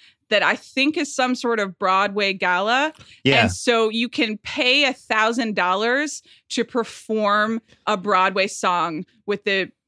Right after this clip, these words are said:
Speaker 1: pianist who is there in the room. And people are actually doing this. And so it starts with Billy Crudup is trying to make a point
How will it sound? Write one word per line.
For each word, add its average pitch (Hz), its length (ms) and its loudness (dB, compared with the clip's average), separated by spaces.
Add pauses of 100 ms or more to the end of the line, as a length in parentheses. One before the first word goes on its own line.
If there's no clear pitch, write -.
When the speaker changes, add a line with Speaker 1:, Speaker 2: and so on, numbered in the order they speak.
Speaker 1:
pianist 190 680 -4
who 220 140 -2
is 185 200 -2
there 175 500 -2
in 190 200 -4
the 156 100 -6
room. 90 340 -8 (680)
And 226 220 0
people 269 300 2
are 269 100 6
actually 220 560 2
doing 175 320 -4
this. - 360 -6
And 262 180 2
so 269 220 2
it 269 120 0
starts - 680 -2 (180)
with 233 160 -4
Billy 285 200 4
Crudup 254 300 2
is 220 140 -2
trying 226 220 0
to 220 40 -4
make 202 220 -2
a 196 40 -2
point 196 440 -4